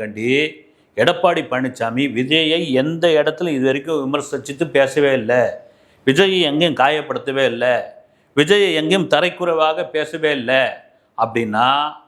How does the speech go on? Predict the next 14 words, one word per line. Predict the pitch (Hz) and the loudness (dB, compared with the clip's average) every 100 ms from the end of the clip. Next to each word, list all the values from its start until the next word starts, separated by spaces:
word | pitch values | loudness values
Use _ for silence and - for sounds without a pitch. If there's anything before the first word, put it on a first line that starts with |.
| _ _ _ _ _ | _ _ _ _ _
அவரு | 95 123 143 151 151 175 - _ _ _ 123 | -2 2 2 2 0 -4 -10 _ _ _ -2
ஜனவரியோ | 123 139 139 135 156 131 | 2 2 0 0 -2 -4
பிப்ரவரிக்கு | 123 143 127 110 104 - | 0 2 0 -2 -6 0
பிறகோ | 117 104 107 110 113 - _ _ _ | 0 2 2 2 -2 -8 _ _ _
ஒரு | 120 120 | 0 2
கூட்டணி | 156 156 143 127 107 | 0 0 -2 -2 -4
அமையும், | 120 110 117 107 - _ _ _ _ _ | -4 -2 -2 -4 -8 _ _ _ _ _
விஜய் | 135 160 165 | 2 4 2
அப்போ | 127 131 | 2 -2
ஒரு | 123 - | -4 -6
பச்சை | - 135 | -6 -4
கொடி | 113 117 | -4 -4
காட்டுவாரு, | 135 104 98 104 101 - _ _ _ | -4 -4 -4 -4 -6 -8 _ _ _
விஜய் | 123 165 | 2 4